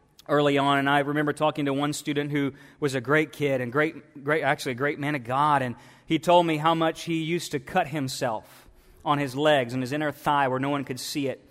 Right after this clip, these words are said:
And every night he would take that razor blade and just begin to cut himself.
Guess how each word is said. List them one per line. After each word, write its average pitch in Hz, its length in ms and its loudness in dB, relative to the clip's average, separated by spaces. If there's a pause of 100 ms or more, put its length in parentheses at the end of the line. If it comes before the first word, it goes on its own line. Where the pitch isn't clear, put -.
(300)
And 135 120 -4
every 160 260 4
night 156 300 2
he 151 80 -2
would 143 140 -2
take 156 180 -2
that 151 180 2
razor 160 340 0
blade 139 200 4
and 135 80 -2
just 143 180 -6
begin 143 220 -2
to 131 60 -4
cut 160 240 2
himself. 127 640 -2